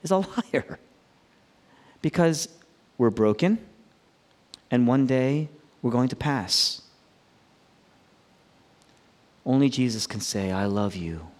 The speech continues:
always with an everlasting love.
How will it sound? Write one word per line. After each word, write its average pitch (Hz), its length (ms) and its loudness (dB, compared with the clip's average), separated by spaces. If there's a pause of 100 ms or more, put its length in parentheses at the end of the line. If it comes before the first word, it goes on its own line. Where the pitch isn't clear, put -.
(160)
always 92 800 -6 (680)
with 107 120 -2
an 104 100 -2
everlasting 107 640 -2
love. 80 540 -10